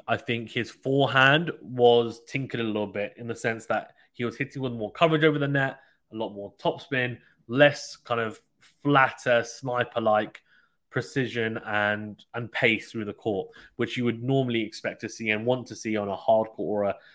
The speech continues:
or a grass court. And I think he was struggling to switch between the two, and not just switch, but actually utilize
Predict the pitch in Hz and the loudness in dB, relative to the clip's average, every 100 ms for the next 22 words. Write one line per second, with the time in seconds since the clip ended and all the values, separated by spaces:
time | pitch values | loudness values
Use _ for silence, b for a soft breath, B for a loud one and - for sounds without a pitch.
0 | b b - 117 117 - 170 160 - 101 | b b 2 4 6 10 8 8 2 0
1 | 98 107 b b b b _ _ _ _ | 0 -2 b b b b _ _ _ _
2 | _ - 131 185 165 165 - - 143 139 | _ -2 4 4 6 6 4 4 6 6
3 | 143 143 139 - 120 117 117 113 - - | 4 2 0 -2 0 0 0 -2 -6 -12
4 | - 135 110 123 127 123 113 - 127 196 | -4 -2 -2 -6 -6 -4 -4 -2 0 0
5 | 196 - - 151 - 135 131 - 127 117 | -2 -4 0 0 2 0 0 -4 -8 -6
6 | 123 143 135 120 110 110 | -4 -4 0 2 2 2